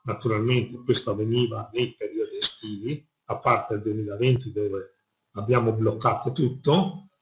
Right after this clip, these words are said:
I docenti poi sono stati anche chiamati a, eh, a dei periodi di formazione metodologico sulla capacità di insegnare in lingua,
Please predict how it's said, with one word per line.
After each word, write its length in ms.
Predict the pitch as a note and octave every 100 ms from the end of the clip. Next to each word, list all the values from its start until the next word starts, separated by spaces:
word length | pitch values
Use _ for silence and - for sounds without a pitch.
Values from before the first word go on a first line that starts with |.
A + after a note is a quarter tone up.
| _ _ -
I 100 | D3
docenti 520 | E3+ - F#3 F#3 G3+
poi 200 | F3 E3+
sono 260 | - D3
stati 360 | C3+ - D3+ D3+
anche 340 | D3 C#3 -
chiamati 960 | - - F3+ F3+ E3 C#3 - F3 F#3 F#3 -
a, 560 | C3+ D3 C#3+ - - _ _ -
eh, 880 | A#2+ A#2 A2+ A2 A2 A2 A2 G#2+ G#2+ _ _
a 120 | B2
dei 200 | B2 B2+
periodi 420 | - D3+ D#3 B2
di 60 | C3
formazione 580 | C3+ A#2+ B2 - D3 A#2
metodologico 1160 | A#2 - A2 C#3+ E3+ C#3 C#3 - - F3 E3+ - -
sulla 600 | - - D3+ C#3+ C3+ - -
capacità 580 | C#3 D3 C3+ G3 B2+
di 100 | B2
insegnare 640 | C3+ C3 - C3+ A2+ A2 A2
in 80 | A2+
lingua, 520 | G#2 - _ -